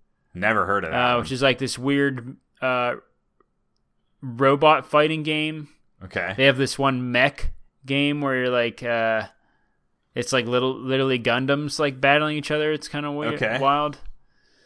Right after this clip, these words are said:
Speaker 2: Um, and then I can't think of what the last, like, two are. There might be, like, some obscure, uh,
Speaker 1: Yeah.
Speaker 2: fighting Japanese games that never came out in the U S and stuff.
Speaker 1: Okay.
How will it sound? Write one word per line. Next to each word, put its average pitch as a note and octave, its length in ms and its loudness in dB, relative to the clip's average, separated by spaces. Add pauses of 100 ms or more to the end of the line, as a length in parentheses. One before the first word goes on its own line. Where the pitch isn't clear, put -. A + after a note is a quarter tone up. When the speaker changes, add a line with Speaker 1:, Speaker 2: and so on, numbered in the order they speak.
(360)
Speaker 2:
Um, A2+ 760 -2 (680)
and B2+ 140 -6
then C3 100 2
I B2+ 80 2
can't B2 320 -6
think B2 240 -8
of A2+ 80 -6
what A2+ 140 -4
the A2+ 80 -6
last, G#2 460 -4
like, G2+ 200 -10
two G#2+ 300 -8
are. G2+ 220 -6
There G#2 100 -10
might G#2+ 200 -8
be, G#2+ 100 -8
like, G2+ 180 -6
some G#2+ 240 -12
obscure, G#2 760 -8 (760)
uh, G2+ 560 -6
Speaker 1:
Yeah. E2 260 -6 (1160)
Speaker 2:
fighting A2+ 520 -4
Japanese A#2 600 -6
games A#2+ 360 -8
that A#2+ 140 -6
never C#3 260 0
came D3 280 -4
out C#3+ 180 0
in C#3 80 -8
the C#3+ 100 -2
U D3 160 -2
S D3 280 -6
and C#3+ 120 -12
stuff. D3+ 260 -6
Speaker 1:
Okay. F2 280 -10